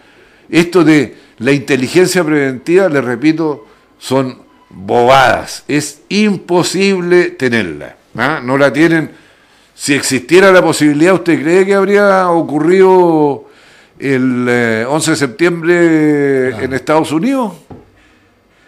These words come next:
Speaker 1: ¿Lo habrían anticipado? ¿O usted cree que los Estados Unidos están orgullosos de que le hayan metido dos avionazos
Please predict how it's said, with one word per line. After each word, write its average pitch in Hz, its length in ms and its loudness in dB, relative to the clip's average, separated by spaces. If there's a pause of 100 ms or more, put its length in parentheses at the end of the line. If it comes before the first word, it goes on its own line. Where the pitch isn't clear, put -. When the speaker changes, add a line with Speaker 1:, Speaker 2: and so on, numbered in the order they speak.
(240)
Speaker 1:
¿Lo 151 120 4
habrían 208 300 6
anticipado? 208 760 2 (380)
¿O 147 160 2
usted 143 320 -2
cree 156 300 0
que 147 100 -4
los 123 240 -6 (240)
Estados 123 440 0
Unidos 139 240 -4
están 143 220 0
orgullosos 135 600 -2
de 147 100 0
que 135 100 -4
le 131 80 0
hayan 135 260 -2
metido 143 380 -2
dos 147 180 2
avionazos 143 680 -2